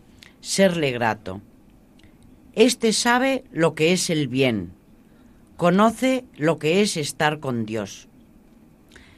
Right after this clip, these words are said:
Este es el que posee el amor verdadero, el amor perfecto, como dice San Juan.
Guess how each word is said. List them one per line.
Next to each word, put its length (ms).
Este 500
es 300
el 200
que 140
posee 640
el 140
amor 300
verdadero, 680
el 140
amor 340
perfecto, 720
como 240
dice 240
San 240
Juan. 460